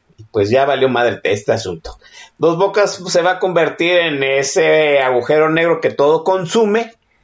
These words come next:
sí, y a ver cómo nos da para el veinte veintiuno. Vayan ahorrando, muchachos, yo sé lo que les digo. Santiago Arroyo, debut enorme, gracias. Eh,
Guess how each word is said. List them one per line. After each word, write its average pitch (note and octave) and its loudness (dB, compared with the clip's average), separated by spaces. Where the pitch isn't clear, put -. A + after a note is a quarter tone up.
sí, - 0
y A#2 0
a A2+ 2
ver C3 0
cómo C#3+ 0
nos B2 0
da B2 0
para B2+ 0
el A2+ 0
veinte A#2 -2
veintiuno. G2 -2
Vayan C3+ 0
ahorrando, C#3 0
muchachos, - -6
yo A#2+ 2
sé C3 0
lo C#3+ 0
que - -2
les A2+ 0
digo. G#2 0
Santiago B3 2
Arroyo, B3+ 2
debut A#3+ 0
enorme, A3 -2
gracias. E3 0
Eh, C#3 0